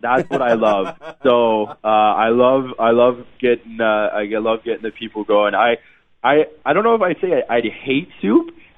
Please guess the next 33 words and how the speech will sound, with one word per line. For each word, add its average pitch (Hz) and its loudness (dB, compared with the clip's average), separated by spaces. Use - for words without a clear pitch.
I 135 2
just, 175 2
it's 156 -2
just 180 -4
my, 180 -2
not 156 -2
my 147 -4
go-to. 135 -10
I'm 123 -6
always 151 0
left 131 -2
hungry 113 -8
after 127 -2
I 120 4
eat 117 -4
soup, 139 -4
it, 131 2
so 143 -2
I 143 2
would 139 -2
never 143 -4
pick 156 -12
it 110 -6
as 107 -6
a 110 -8
meal. 113 -8
You 117 -2
know, 117 2
like, 123 -4
I 117 0
would 131 0
always 147 2
pick 151 -6